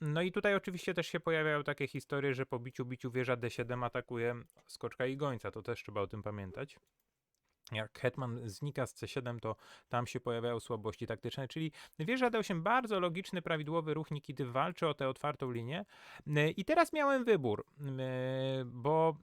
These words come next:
e, pierwotnie chciałem po prostu pobić, pobić i zagrać F trzy i wydawało mi się, że mogę tu liczyć na małego plusika. E, nie podobało mi się tylko to, że nie mam jak się łatwo dostać do linii D. E,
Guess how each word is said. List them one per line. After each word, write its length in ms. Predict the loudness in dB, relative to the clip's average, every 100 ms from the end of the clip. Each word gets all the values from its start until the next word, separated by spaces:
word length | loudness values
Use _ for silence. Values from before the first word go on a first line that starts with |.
| -4 -2
e, 220 | 0 -2 -8 _
pierwotnie 540 | -2 0 2 2 2 -4
chciałem 340 | 0 2 2
po 160 | 0 0
prostu 340 | 2 -2 -4
pobić, 540 | 0 0 0 -4 -6 -16 _ _ _ _ _
pobić 500 | 4 4 4 -4 -6 -6
i 80 | -4
zagrać 400 | -2 0 0 0
F 140 | -2
trzy 300 | -4 -2 0
i 140 | 0 -2
wydawało 520 | 2 2 4 4 4
mi 100 | 2
się, 140 | 4
że 120 | 4 4
mogę 300 | 4 2 2
tu 120 | 0
liczyć 320 | -2 -2 -2
na 100 | 0
małego 380 | 2 2 4 2
plusika. 580 | 2 0 0 -4 -6 -10 -12 -20 -12 -2
E, 220 | 0 2
nie 140 | 0
podobało 520 | 0 0 0 2 2 0
mi 120 | 0
się 140 | -2
tylko 300 | 0 -2 -2
to, 220 | 0 0
że 160 | 0 0
nie 120 | 2
mam 220 | 2 0 0
jak 200 | 0 0
się 160 | 0 2
łatwo 320 | 2 2 -2
dostać 420 | -2 -2 0 0
do 100 | 0
linii 300 | 0 -2 -4
D. 160 | -2 -2
E, 120 | -2